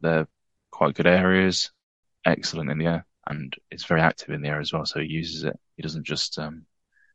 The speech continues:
kind of hide from the ball if it's in the air. He, he will definitely get involved, and he's very successful in it. Um, so like you say, imagine that would work really well. Jed Wallace out on the right, um, with the amount of crosses that he puts into the box,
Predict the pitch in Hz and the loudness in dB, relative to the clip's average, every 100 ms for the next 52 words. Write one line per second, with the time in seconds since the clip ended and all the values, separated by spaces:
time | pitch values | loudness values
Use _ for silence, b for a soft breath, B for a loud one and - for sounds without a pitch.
0 | _ - - 80 76 82 78 - 82 76 | _ -16 0 2 6 6 6 2 -4 -4
1 | 78 _ - 76 80 76 - - 82 80 | -6 _ -16 2 4 4 -2 -6 0 2
2 | 82 82 - - 87 85 80 _ - - | 4 2 -4 -10 -8 -6 -6 _ 0 2
3 | 82 82 64 80 87 85 - 80 78 - | 0 2 2 6 6 6 0 -4 -4 -10
4 | _ 87 87 80 - - - 87 90 95 | _ -6 0 0 0 0 0 2 4 6
5 | 104 - _ 82 85 82 - B B B | 6 2 _ 0 0 0 -8 B B B
6 | - - 82 - - 80 69 57 - _ | -6 4 4 4 2 2 2 -4 -8 _
7 | - 82 85 - 78 78 82 65 82 80 | -8 0 0 0 -2 -2 -2 -4 -4 -6
8 | 76 76 - 82 78 80 - 78 52 80 | -6 -8 -2 -2 0 -4 0 0 0 0
9 | 82 82 - _ - - - _ _ - | 0 0 -2 _ -20 -20 -20 _ _ -20
10 | - 78 - - 85 - - - - - | -12 -8 -8 -2 -2 -2 -4 -4 -4 -6
11 | - - - 73 76 - - | -8 -10 -10 -2 0 0 -4